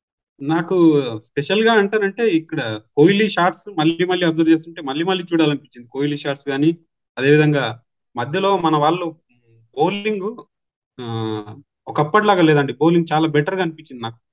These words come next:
మరీ ఓవర్ స్కోర్ ఇవ్వలేదు, అందరూ తమ లిమిట్ లోనే. టీ ట్వంటీస్ లో ఫార్టీ థర్టీస్ ఇవ్వడం అనేది కామన్ ఫోర్ ఓవర్స్ లో.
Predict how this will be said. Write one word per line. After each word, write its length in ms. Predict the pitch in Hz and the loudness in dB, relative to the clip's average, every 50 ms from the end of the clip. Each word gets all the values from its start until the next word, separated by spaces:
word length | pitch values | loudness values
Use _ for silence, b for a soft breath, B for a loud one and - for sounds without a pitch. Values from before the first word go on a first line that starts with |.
| _ _ _ | _ _ _
మరీ 340 | 117 117 123 143 165 165 165 | -8 -4 2 4 6 8 8
ఓవర్ 300 | 151 139 139 151 165 160 | 6 6 6 6 4 4
స్కోర్ 300 | 160 - - 151 151 151 | 0 0 0 0 2 2
ఇవ్వలేదు, 580 | 147 143 147 147 143 143 147 143 123 139 196 - _ _ _ _ _ _ _ - | 2 0 0 0 0 0 0 -2 -2 -4 -10 -10 _ _ _ _ _ _ _ -12
అందరూ 340 | 110 120 131 139 139 135 | -10 -10 -6 -6 -6 -6
తమ 340 | 123 120 _ 117 117 127 131 | -8 -8 _ -6 -4 -2 -2
లిమిట్ 320 | 131 135 135 135 143 143 143 | -2 -2 -2 -2 -4 -4 -4
లోనే. 200 | 139 131 123 110 | -8 -6 -6 -8
టీ 200 | 117 - 131 131 | -10 -10 -12 -8
ట్వంటీస్ 420 | - 151 151 151 160 151 156 - | -2 -2 0 0 0 -4 -2 0
లో 160 | 160 156 151 - | -2 -2 0 0
ఫార్టీ 300 | 139 135 139 - 156 143 | 0 0 0 -2 -4 -4
థర్టీస్ 360 | _ 147 139 - - 143 - - | _ -4 -6 -4 -8 -10 -10 -4
ఇవ్వడం 240 | 139 143 139 135 135 | -4 -4 -2 -2 -4
అనేది 320 | 135 139 139 165 170 170 _ _ _ _ _ _ _ | -4 -6 -4 -6 -8 -8 _ _ _ _ _ _ _
కామన్ 280 | 131 135 143 139 135 120 - | 0 2 2 2 0 0 -6
ఫోర్ 140 | - 131 127 | -6 -2 0
ఓవర్స్ 320 | 131 135 131 135 - - | 0 0 0 -2 -6 -12
లో. 140 | 123 131 156 | -12 -12 -12